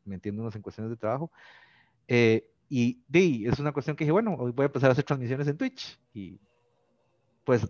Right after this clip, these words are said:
ahí saqué, saqué el tiempo, eso me, emocionalmente, digamos, eso me, me gratificó bastante. Y, eh, no me siento mal, y eso es muy importante, o sea, negocié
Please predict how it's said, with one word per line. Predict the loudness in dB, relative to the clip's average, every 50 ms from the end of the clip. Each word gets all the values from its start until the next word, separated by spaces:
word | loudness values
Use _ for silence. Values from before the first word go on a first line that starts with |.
| _
ahí | -2 0 0 0 2
saqué, | 0 -2 -2 2 4 4 6 6 4 2 -2 _ _ _ _ -20 -20 -20 _ _ _ _ -2
saqué | 0 0 2 2
el | 0 2
tiempo, | 4 4 4 4 4 4 2 2 2 0
eso | -2 -4 -4
me, | -6 -6 -10 -10 _ _ _ _ _ _ -2
emocionalmente, | -2 0 0 0 0 2 2 2 2 2 0 0 0
digamos, | 0 2 2 2 0 0 -6 -4 -4
eso | -4 -4 -4 -8 -8 -6
me, | -4 -2 -2 -2 -2 -4
me | -4 -4
gratificó | -2 -2 -4 -4 -6 -10 -10 -8 -6 -4
bastante. | -4 -4 -4 -4 -4 -4 -4 -4 -4 -6 -8 -8 _ _ _ _ _ _ _ _ _ _ _ _ _ _ -4
Y, | -2 0 2 4 4 4 4 4 2 2 0 -2 -2 0
eh, | 2 4 4 6 4 4 4 4 4 2 0 -2 _ _ _ _ _ _ _ _ _ _ _ _ _
no | -12 -8 -4 0 2 2 4
me | 4 4 4
siento | 4 4 4 4 2 0 0 0
mal, | 0 0 0 0 -2 -6 -10 _ _ _ _ _ _ _ _ 0
y | 2 4
eso | 4 4 2 -2
es |
muy | -2 -2 -4
importante, | -4 -4 -6 -2 -2 -2 -2 -2 -2
o | -2
sea, | -2 -4 -4 -6
negocié | -4 -2 -2 0 0 0 -2 0 2 0 0 0 -2 _